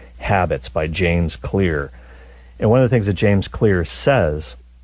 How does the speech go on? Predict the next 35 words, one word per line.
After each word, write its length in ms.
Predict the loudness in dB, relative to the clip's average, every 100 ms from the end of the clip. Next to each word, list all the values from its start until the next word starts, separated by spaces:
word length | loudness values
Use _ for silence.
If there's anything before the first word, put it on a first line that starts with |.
| -20 -20 -6
we 100 | 0
don't 200 | 2 2
rise 340 | 2 2 2 0
to 100 | 0
the 80 |
level 240 | 2 2 2
of 80 | 0
our 140 | 0
goals. 500 | 2 2 2 0 -4
We 140 | -8
fall 480 | -6 0 2 4 2
to 160 | 0 -4
the 80 | 0
level 320 | 0 0 -2
of 100 | -2
our 140 | -6
systems. 840 | -6 -2 -2 -2 -6 -8 -12 -20 -16
So 520 | -10 -2 2 2 0 -4 -16 -20 -20 -12
what 260 | 0 0 2
is 260 | 2 2 2
your 140 | 0
system 500 | 0 0 0 -2 -6
for, 280 | -2 -2 -2
for 200 | -2 -2
getting 360 | 2 2 2
things 320 | 0 -2 -2 0
done? 320 | 0 0 -2
And, 240 | -4 -4
and 100 | 0
there 100 | 4
is 120 | 4
the 80 | 2
getting 260 | 2 0 0
things 260 | -2 -4 -2
done, 340 | -2 -2 -8